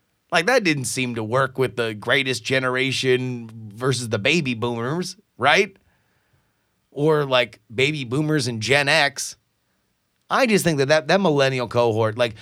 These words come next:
people were just, here's what I think happened. People were really horny for the idea of the turn of the century. They got really locked in on those numbers. And so very obviously there was a difference between Gen X and the people that came after Gen X,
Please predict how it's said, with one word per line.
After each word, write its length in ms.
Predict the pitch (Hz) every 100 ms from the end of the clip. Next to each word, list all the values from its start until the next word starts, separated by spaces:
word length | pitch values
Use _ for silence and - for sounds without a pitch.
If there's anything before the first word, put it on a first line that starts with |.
| -
people 260 | - 233 247
were 100 | 220
just, 360 | 156 170 - - _ _ _ -
here's 360 | 143 175 226
what 140 | 190 143
I 140 | 139
think 240 | - 127 98
happened. 380 | 98 82 82 - _ _ _ _ _ _ _ _ _ _ _ -
People 300 | 185 190 160
were 120 | 131
really 580 | 101 117 180 190 190 175
horny 600 | 131 139 135 127 123 110 - _ _ _
for 280 | - 135
the 160 | 127 120
idea 640 | 107 107 123 139 139 131 131
of 560 | 117 117 113 110 104 - _ _ _ _
the 160 | 113 120
turn 380 | - 123 120 117
of 80 |
the 60 | 107
century. 520 | - 101 - 85 - _ -
They 120 | 127
got 180 | 131 117
really 420 | 143 180 180 175
locked 300 | 156 143 -
in 100 | 139
on 120 | 127
those 160 | 117 95
numbers. 640 | 107 120 104 80 65 - _ _ _ _
And 100 | 131
so 80 | 160
very 380 | 135 190 156 -
obviously 640 | 156 175 190 165 147 156 143
there 200 | 143 139
was 180 | 131
a 80 | 127
difference 400 | 113 123 120 113
between 460 | 113 107 120 120 101
Gen 260 | 123 127
X 260 | 120 117 -
and 140 | 110
the 60 | 110
people 240 | 120 113
that 160 | 107 107
came 200 | 120 110
after 360 | 107 131 131 113
Gen 280 | 107 107 95
X, 320 | 85 90